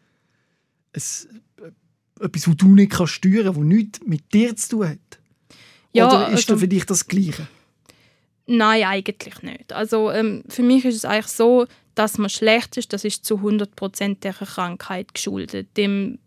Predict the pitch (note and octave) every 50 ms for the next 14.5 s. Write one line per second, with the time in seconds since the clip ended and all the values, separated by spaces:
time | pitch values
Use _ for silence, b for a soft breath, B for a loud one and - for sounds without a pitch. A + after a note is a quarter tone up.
0 | _ - A3 A3 A3 G#3+ A3 G3+ G3 G#3+ G#3+ G3+ - - G#3 G3 F#3+ G3 G3 -
1 | - G#3+ G3 - G#3+ G#3+ G#3 G3+ G3+ G3+ G#3 G3+ G3+ G#3 G3 G3+ G#3 G#3 - G#3
2 | G3+ G3+ G3 G3 G3+ G3+ G3 G3 G3 B3+ D#3+ B2+ D3+ D3 - _ _ - - B3
3 | G#3+ - - - - G#3 G3+ G3 G3 G3+ - - - F#3 F#3 _ - G#3 - -
4 | G3+ G#3+ G3+ G#3 - G#3+ - G#3 G3+ G3+ - - - B3+ B3 - - - - A3+
5 | A#3 G#3+ - - - - A3 A3 G#3+ G#3 G#3 b b b b b b b b b
6 | - A3+ G#3+ G3+ - G#3+ G#3 G#3 G#3 G#3 F#3+ - _ _ _ _ _ _ A#3 A#3+
7 | A3+ A3+ A#3+ A#3 A3+ G3 A3 G#3 G3+ F#3+ F#3 G3 F#3+ F#3+ - G#3 G3 - - -
8 | G3 G3 G3 F#3+ - - - F#3+ F#3+ G3 F#3+ - - G#3 G3+ G3 - - G3 -
9 | - G#3+ G#3+ G3+ - _ - G#3 G#3 G#3 G3+ - - G3 G3 F#3+ _ - - G#3
10 | G3+ G3 G3 G3 - b b b b b b b b b G3+ G#3 G#3 A3+ G#3 -
11 | G#3+ G3+ - - - A3 G#3 G#3 - - A3+ A3+ G3+ - A3 - - G3+ - G3
12 | G3 - - G3 G#3 G#3+ G3+ - G3+ G3 - - G#3+ G#3+ G#3+ G#3 - - - A3+
13 | A3 A3 - - - G3 F#3 - G3 G#3 F#3+ G3+ G3 F#3+ F#3+ - G3 F3+ F#3 -
14 | G#3 G#3 A3+ A3 - - - - - -